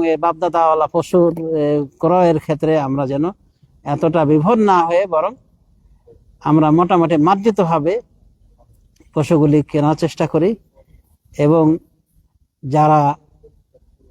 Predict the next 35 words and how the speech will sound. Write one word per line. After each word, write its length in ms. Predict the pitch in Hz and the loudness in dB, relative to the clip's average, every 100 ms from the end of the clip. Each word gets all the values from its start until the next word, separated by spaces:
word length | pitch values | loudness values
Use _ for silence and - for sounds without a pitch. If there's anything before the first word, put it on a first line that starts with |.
| _ _ - | _ _ -6
ক্রয় 240 | 151 170 165 | 0 2 0
ক্ষমতার, 420 | 175 170 165 160 147 - _ _ _ - | 0 -2 0 -2 -2 -8 _ _ _ -18
মানে, 200 | 151 135 139 135 | -10 -6 -4 0
বাইরে 220 | 156 170 160 | 2 2 2
চলে 180 | 170 156 | 2 2
গিয়েছে, 260 | 151 143 - 143 | 2 0 -2 -4
তারা 140 | 139 139 | -2 -2
যেন, 120 | 147 147 143 139 | -2 -4 -6 -6
তারা 180 | 147 196 | -2 0
যেন 100 | 190 180 - 180 | 2 0 -2 -4
করতে 260 | 175 - 190 | -2 -2 2
পারে, 160 | 190 151 - | 2 0 -2
ক্রয় 200 | 170 175 | -2 0
করতে 160 | 156 160 | -2 -4
পারে, 160 | 143 127 - _ _ _ _ 156 | -6 -8 -14 _ _ _ _ -8
মোটামুটি 400 | 165 175 160 165 | -2 0 0 0
সব 120 | 185 185 | -2 0
ধরনের 260 | 196 196 180 175 | 2 2 2 2
মানুষ 180 | 208 214 214 | 2 0 -2
যেন 120 | 196 190 170 | -2 -2 0
এই 60 | 170 156 | -2 0
কোরবানিতে 400 | 175 165 170 160 202 | -2 0 0 0 -2
অংশ 100 | 196 208 | 0 -2
নিতে 140 | 160 147 | 0 -2
পারে, 140 | 165 247 _ _ - - _ - | -2 -4 _ _ -20 -20 _ -2
এই 80 | 170 - | -2 2
সুযোগ 220 | 196 190 180 | 2 2 2
আমাদের 240 | 165 160 156 - | 0 0 -2 -2
সবার 240 | 190 220 208 | 0 0 -2
পক্ষ 140 | 190 180 - | -4 -6 -4
থেকে 160 | 170 175 175 | -2 -2 -2
করে 160 | 156 131 | -2 -2
দেওয়া 160 | 123 117 | -4 -6
উচিত। 220 | 104 - _ _ _ _ _ - | -12 -14 _ _ _ _ _ -4
পরিশেষে 260 | 196 165 | -2 2